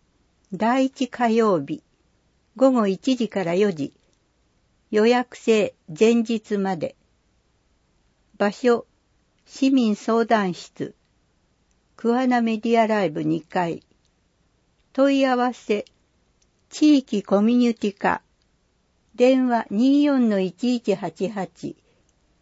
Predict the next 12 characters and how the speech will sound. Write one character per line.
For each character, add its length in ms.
フ 60
ァ 60
ッ 20
ク 160
ス 260
二 340
四 240
の 120
一 280
七 320
三 400
五。 380